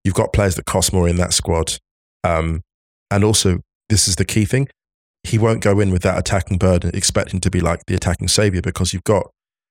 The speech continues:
Almiron there, you've got Saint-Maximin there, you've got Longstaff scoring goals. So he can slot into that squad and find his way fairly well, actually. So it's actually a pretty,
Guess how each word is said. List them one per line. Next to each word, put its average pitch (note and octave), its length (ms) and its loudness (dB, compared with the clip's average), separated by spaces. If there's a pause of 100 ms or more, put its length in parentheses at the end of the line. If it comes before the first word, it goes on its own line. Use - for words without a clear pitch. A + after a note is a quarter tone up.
(420)
Almiron E2+ 460 2
there, D#2+ 160 0
you've F2+ 140 -4
got - 260 0
Saint-Maximin F2+ 520 0
there, E2+ 100 0
you've E2+ 100 -4
got F#2+ 140 -2
Longstaff F2 380 0
scoring F2 300 -4
goals. F2 280 -2
So - 140 0 (160)
he A#2+ 260 0
can A#2 140 2
slot - 380 0
into A2 180 -4
that G#2 140 -2
squad F#2+ 340 0
and F#2+ 140 -2
find G2 280 0
his F#2 160 -2
way F2 180 0
fairly F2 280 -2
well, F2 380 -4 (220)
actually. F2+ 480 -6 (520)
So G#2 160 0
it's F2 100 0
actually G#2+ 240 0
a F2+ 40 -2
pretty, F#2+ 220 -2